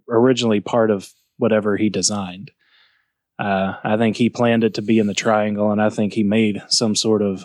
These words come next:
underground shape or something to help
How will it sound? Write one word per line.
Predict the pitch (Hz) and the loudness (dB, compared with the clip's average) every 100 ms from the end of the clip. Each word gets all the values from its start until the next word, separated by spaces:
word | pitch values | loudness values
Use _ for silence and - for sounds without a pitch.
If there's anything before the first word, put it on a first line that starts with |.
| - | -8
underground | 127 117 113 101 107 107 104 101 98 98 _ _ _ _ _ _ _ - | 0 2 0 0 0 0 -2 -2 -6 -8 _ _ _ _ _ _ _ -4
shape | - 131 104 - _ _ | 0 0 0 -10 _ _
or | - 113 107 98 98 101 92 82 _ - | -2 0 2 2 0 -2 -4 -6 _ 0
something | 175 151 110 107 | 0 2 -2 -4
to | 101 | -2
help | 131 127 120 | 0 0 -2